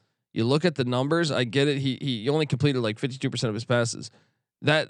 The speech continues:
but still, it was seventeen of thirty-three, um, uh, for two hundred thirty-two yards. So yes, you know, I get it. It's not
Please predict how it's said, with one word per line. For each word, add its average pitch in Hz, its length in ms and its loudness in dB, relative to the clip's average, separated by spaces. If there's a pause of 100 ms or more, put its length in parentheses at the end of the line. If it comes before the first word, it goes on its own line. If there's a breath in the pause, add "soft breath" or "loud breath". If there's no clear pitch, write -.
(140)
but 143 240 2
still, 202 420 4
it 147 60 2
was 131 100 0
seventeen 160 540 2
of 127 80 -2
thirty-three, 147 880 2 (500)
um, 131 540 2 (420)
uh, 131 200 2
for 135 120 0
two 185 140 4
hundred 139 180 2
thirty-two 127 380 0
yards. 107 440 0 (400)
So 147 200 2
yes, 160 440 2 (220)
you 147 80 -4
know, 123 160 2
I 135 100 2
get 139 220 2
it. 131 120 4
It's 131 220 -2
not 135 360 -2